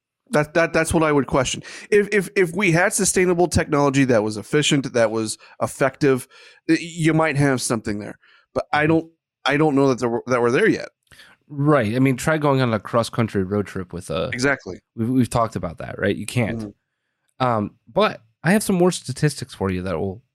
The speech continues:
Speaker 2: that will prove you correct, Pat.
Speaker 1: Oh, joy.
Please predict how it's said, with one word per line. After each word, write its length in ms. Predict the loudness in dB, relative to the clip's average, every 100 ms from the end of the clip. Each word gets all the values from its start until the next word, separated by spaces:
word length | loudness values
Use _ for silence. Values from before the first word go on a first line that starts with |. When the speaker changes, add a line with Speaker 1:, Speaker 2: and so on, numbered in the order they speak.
| _
Speaker 2:
that 120 | -2
will 100 | -2
prove 360 | 2 4 4 2
you 200 | -2 -2
correct, 500 | 0 0 0 -4 -12
Pat. 260 | -12 -12 _ _ _ _
Speaker 1:
Oh, 140 | 0 0
joy. 540 | 2 4 4 2 -2